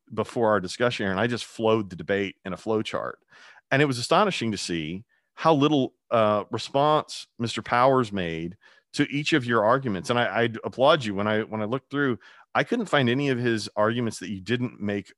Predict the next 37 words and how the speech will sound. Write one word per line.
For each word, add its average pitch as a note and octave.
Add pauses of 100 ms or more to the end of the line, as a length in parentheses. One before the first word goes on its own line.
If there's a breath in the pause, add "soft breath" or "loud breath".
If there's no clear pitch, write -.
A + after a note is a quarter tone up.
(140)
make G#2
a A2
response G#2+
to, G2+
of, G2+ (100)
of G#2+
at F#2+
least G#2+
some G2+
sort. A#2 (480 soft breath)
So, -
like, D#3+
that, F3
that D3+
requires B2+
an G#2
enormous A#2+
amount A2+
of G#2
time G2+
to F#2+
prepare F#2+
to F2
do F#2
something F#2+
like E2+
that. D#2+ (640 soft breath)
And A#2
not C#3+
everyone's C#3
gonna A2+
be G#2
nerdy G#2+
like G2+
me G2+
and F#2
flowchart. G2+